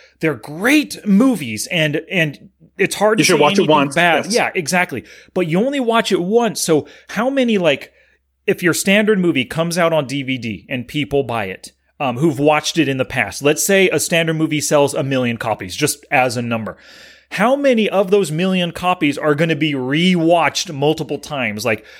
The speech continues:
Speaker 1: I have seen Goonies on D V D twenty times
Speaker 2: <laughs>
Speaker 1: with my kids. If I owned Schindler's List, it would have never even been watched once beyond the very first time.
Speaker 2: I agree. And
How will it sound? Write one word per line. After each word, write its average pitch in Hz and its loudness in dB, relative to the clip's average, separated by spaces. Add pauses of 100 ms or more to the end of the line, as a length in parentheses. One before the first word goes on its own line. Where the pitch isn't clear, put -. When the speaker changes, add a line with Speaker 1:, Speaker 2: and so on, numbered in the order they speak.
(140)
Speaker 1:
I 233 2
have 240 0
seen 160 -2
Goonies 196 2
on 160 2
D 139 -6
V 131 -6
D 117 -6 (360)
twenty 180 0
times 139 -2
Speaker 2:
<laughs> - -
Speaker 1:
with 117 -8
my 110 -4
kids. 98 -10 (320)
If 170 0
I 233 2
owned 196 2
Schindler's 202 -2
List, 254 -2 (160)
it 220 2
would 214 4
have 147 -2
never 156 2
even 160 0
been 143 0
watched 135 0
once 135 -2
beyond 170 2
the 135 0
very 147 2
first 131 -6
time. 92 -8 (1500)
Speaker 2:
I 185 2
agree. 156 2
And 175 0